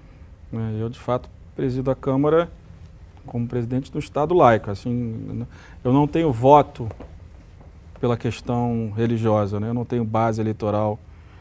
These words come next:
né, em movimentos católicos, muito menos evangélicos. Então, isso não é uma questão que me coloca, mas nós temos um Estado laico e um Brasil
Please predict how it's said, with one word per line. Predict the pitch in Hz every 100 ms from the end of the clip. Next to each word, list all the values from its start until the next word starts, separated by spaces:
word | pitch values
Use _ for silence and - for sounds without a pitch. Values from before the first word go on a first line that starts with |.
| - - -
né, | 110 110 107
em | 110
movimentos | 110 110 113 117 -
católicos, | 135 - 131 147 - - - - -
muito | 117 123
menos | 117 123
evangélicos. | 135 151 143 123 110 107 - - - - - - -
Então, | 127 131
isso | 143 156
não | 147 143
é |
uma | 143 147
questão | 143 127 - 135 143
que | 143 151 151
me | 151 139 135
coloca, | 175 143 -
mas | 156 135 151 - - - - -
nós | 135 127
temos | 131 123 131
um |
Estado | 131 - 135 160
laico | 135 147 - 226
e |
um | 226 220 - - - - - - - 127
Brasil | 131 123 117 139